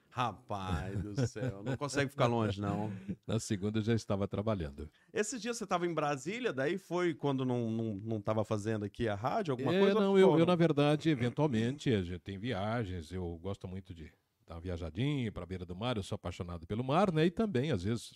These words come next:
Speaker 2: surgem compromissos como esse em Brasília. Mas aí eu tenho o Ferreira Júnior,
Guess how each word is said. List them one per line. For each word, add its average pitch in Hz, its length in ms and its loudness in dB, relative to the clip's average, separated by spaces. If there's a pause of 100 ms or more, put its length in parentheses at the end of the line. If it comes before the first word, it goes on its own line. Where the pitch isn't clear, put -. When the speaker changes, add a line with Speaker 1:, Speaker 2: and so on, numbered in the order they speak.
Speaker 2:
surgem 95 280 -2
compromissos 131 500 -4
como 98 180 -6
esse 92 180 -2
em - 20 -4
Brasília. 120 580 0 (760)
Mas 123 200 -2
aí 170 100 4
eu 202 100 4
tenho 202 180 -4
o 202 40 -10
Ferreira 147 400 4
Júnior, 90 500 0